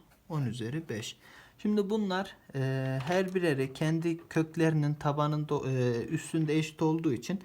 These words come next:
bunlar sadeleşiyor. Buradaki üç ile buradaki üçler birbirini götürdü. Beş bölü on çıktı bura.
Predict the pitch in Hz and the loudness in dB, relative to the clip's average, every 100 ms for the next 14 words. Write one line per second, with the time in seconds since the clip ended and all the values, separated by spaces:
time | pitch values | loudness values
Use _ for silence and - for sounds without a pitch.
0 | - - - - 214 160 135 135 - 160 | -12 -20 -20 -4 0 2 2 0 2 2
1 | 156 117 113 - 143 147 165 160 135 127 | 2 -2 -2 -2 -2 -2 0 0 0 -4
2 | - 143 - 120 139 139 139 - 120 123 | -4 -6 -4 -4 -4 -2 -2 -4 -8 -6
3 | 139 143 160 - 160 139 120 117 143 139 | -4 -4 -4 -4 -2 0 -2 0 -2 -2
4 | 101 - 139 - - - - _ _ _ | -8 -6 -10 -10 -18 -20 -20 _ _ _
5 | _ _ - 180 180 - 151 160 165 156 | _ _ -2 -2 -2 -2 -2 0 0 -2
6 | - - 120 - 101 117 | -8 -10 -8 -6 -6 -6